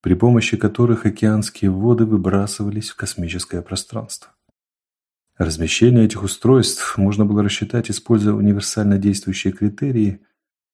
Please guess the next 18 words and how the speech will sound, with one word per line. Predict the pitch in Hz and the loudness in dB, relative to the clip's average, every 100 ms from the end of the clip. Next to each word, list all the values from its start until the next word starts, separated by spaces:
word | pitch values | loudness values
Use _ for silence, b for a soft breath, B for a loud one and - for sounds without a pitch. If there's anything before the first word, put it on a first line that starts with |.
| _ | _
установленные | 98 - 107 107 98 95 95 90 - _ _ | -8 -2 0 2 2 2 2 -2 -10 _ _
физикой. | - - 82 82 - 120 - _ _ _ _ _ _ _ _ 104 | -4 -2 -2 -6 -10 -16 -18 _ _ _ _ _ _ _ _ 0
Исходя | 95 127 156 135 | 2 2 2 2
из | 95 | 2
направления | 95 104 98 107 87 | 2 2 4 4 2
вращения | 85 87 - 101 82 80 | -2 -6 -4 -4 -4 -8
кольца, | 80 80 - 120 117 101 - _ _ _ _ _ - | -10 -10 -6 -4 -2 -4 -10 _ _ _ _ _ -4
из | 85 | 4
его | 104 127 | 6 6
расположения | 123 - 117 123 131 110 | 2 2 2 4 6 4
около | 101 98 95 | 4 2 2
экватора | - 127 123 104 | 2 2 2 2
можно | 104 107 107 101 | 4 4 4 2
было | 104 101 | 2 2
делать | 104 107 101 | 2 2 0
выводы | 104 127 110 104 | 0 2 2 0
о | - 104 | -2 -4
расположении | - - 98 101 104 104 101 95 - | -8 -4 -4 -2 0 0 0 -2 -2